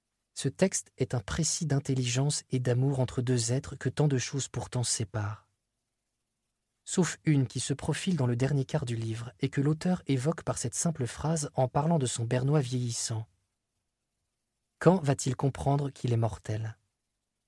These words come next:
Je crois qu'un chien n'a pas à savoir ces choses-là.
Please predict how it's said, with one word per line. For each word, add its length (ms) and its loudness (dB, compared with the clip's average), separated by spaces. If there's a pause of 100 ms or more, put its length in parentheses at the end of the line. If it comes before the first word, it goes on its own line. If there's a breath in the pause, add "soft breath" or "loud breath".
(1040)
Je 140 2
crois 180 4
qu'un 140 2
chien 320 2
n'a 100 4
pas 140 2
à 40 4
savoir 380 0
ces 140 -6
choses-là. 500 -6